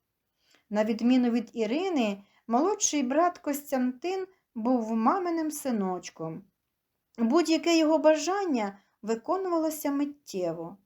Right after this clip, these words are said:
Ірина потай бігла на побачення до Максима. Поступово поцілунки на лавці переросли у більш близькі стосунки.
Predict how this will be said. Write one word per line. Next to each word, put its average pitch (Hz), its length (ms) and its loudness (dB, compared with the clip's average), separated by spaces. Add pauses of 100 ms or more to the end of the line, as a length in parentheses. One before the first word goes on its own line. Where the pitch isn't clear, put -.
(460)
Ірина 349 480 0
потай 330 540 0
бігла 285 420 2
на 247 140 4
побачення 240 720 -4
до 220 140 -2
Максима. 202 800 -6 (600)
Поступово 233 640 2
поцілунки 226 800 -2
на 190 180 0
лавці 311 720 0 (320)
переросли 233 880 0
у 240 120 -4
більш 247 540 -4
близькі 175 540 -8
стосунки. 180 1000 -10